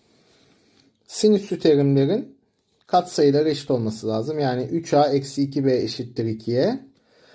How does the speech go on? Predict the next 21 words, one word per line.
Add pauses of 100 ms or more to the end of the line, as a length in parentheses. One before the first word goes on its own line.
(140)
Kosinüs
üç
x (120)
terim (220)
sağ
tarafta
olmadığı
için (180)
demek
ki
bunun
katsayısı
da (360)
sıfıra
eşit
olması
lazımmış. (500)
O
zaman
üç
A